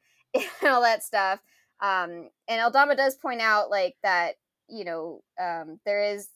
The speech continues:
one, like, small way that they try to, like, pull him out of, like, the Latino stereotype in terms of him having a distinguished taste in, in high art. Um, quote, "You know me, I'm more of a neo-cubist kind of guy, but there's this one Rothko that was sublime." <laughs>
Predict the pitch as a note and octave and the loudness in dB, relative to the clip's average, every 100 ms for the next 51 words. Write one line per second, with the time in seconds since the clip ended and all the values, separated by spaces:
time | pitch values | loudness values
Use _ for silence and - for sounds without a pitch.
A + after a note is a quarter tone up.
0 | - _ _ A#3 G#3+ A#3+ B3 B3 A3+ A3+ | -20 _ _ -20 -6 -4 -2 2 4 4
1 | - A#3+ G#3 A3 A#3 A#3+ A#3+ A3+ A#3 A#3 | 0 -4 2 2 2 -2 -2 -4 -8 -6
2 | A#3+ A3+ A3+ A3 A3 A3 - _ _ _ | -2 -2 -2 0 0 -2 -8 _ _ _
3 | - C4 A#3+ A3+ G#3+ G#3 _ G3+ F#3 - | -6 -2 -2 -2 -4 -6 _ -6 -6 -6
4 | G3+ G#3 A3 G3+ G3 G#3 G3+ G#3+ G3 G3 | -12 -12 -16 -14 -10 -8 -8 -6 -6 -6
5 | G3 F#3+ F#3+ F#3 G3+ G3+ F#3+ F#3 F#3 F3+ | -12 -12 -12 -14 -12 -8 -8 -8 -12 -14
6 | - G3+ G3+ G3 - G3+ - F3 _ - | -14 -10 -10 -10 -12 -12 -14 -20 _ -16
7 | E3 E3 G#3 G#3 F3+ F3 A#3 - _ _ | -14 -10 -4 -4 -2 -2 -2 -4 _ _
8 | _ _ _ F#3 F3 E3+ E3 - G3+ F#3+ | _ _ _ -6 -4 -6 -10 -2 -2 -2
9 | A3 C4 B3 G3+ A3+ A#3 A3+ A3+ G#3 G#3 | -6 -4 -6 -6 -4 -4 -2 -2 -2 -4
10 | A3 A3 B3 G3+ G3+ F3 F3 F3 F3+ G3 | -8 -8 -12 -10 -10 -8 -4 -4 -6 -8
11 | G#3 G3 A3+ A#3 G3 A3+ - E3 E3 - | -10 -8 -8 -4 -2 -2 -4 -8 -8 -10
12 | F#3+ F3 F3 D#3+ E3 C4 - | -8 -4 -4 -6 -14 -18 -6